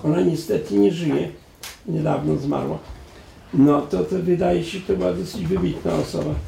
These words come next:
która się, ale tu mnie to zainteresowało tak, bo ta, ten temat, sam prowincjonalizm, on jest w ogóle, to jak,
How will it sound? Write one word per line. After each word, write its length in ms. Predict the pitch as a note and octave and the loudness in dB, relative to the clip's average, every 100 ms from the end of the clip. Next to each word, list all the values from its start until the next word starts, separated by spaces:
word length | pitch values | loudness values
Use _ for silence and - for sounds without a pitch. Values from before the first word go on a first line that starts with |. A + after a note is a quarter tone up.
| - | -10
która 200 | - - | -8 -6
się, 120 | - E3+ - - - - - - - - | -6 -8 -10 -16 -20 -20 -20 -20 -20 -2
ale 220 | D3+ E3+ | 0 0
tu 180 | - C#4+ | 4 4
mnie 140 | B3 | 4
to 200 | - G#3+ - G#3+ E3+ | 2 -2 -2 -2 0
zainteresowało 760 | F#3+ F#3+ F#3+ F3 D3 A3+ G3+ G2 | 2 2 2 -2 -2 0 2 2
tak, 240 | - C#3 | 0 -2
bo 240 | D3 E3 D#3 - - - - - - F3 | -2 -4 -6 -12 -20 -20 -20 -20 -18 -6
ta, 300 | F3 E3+ E3 - - | 0 0 0 -2 0
ten 180 | F3 D#3 | 2 2
temat, 420 | C4 B3 G3 - | 0 2 0 0
sam 220 | F#3+ E3+ | 0 0
prowincjonalizm, 840 | G3 F3+ E3+ E3 E3 D3+ C#3+ B2+ - - - - | 2 2 2 2 0 2 0 -4 -10 -20 -20 -6
on 240 | D#3 F#3+ A3 | 2 4 6
jest 400 | A#3 A3 - G3+ | 2 2 -4 -2
w 40 | |
ogóle, 480 | F3+ E3 F#3 G#3 G3+ - - - - - | -2 2 4 2 0 -8 -20 -20 -18 -4
to 120 | G3 | 0
jak, 120 | F3+ | 0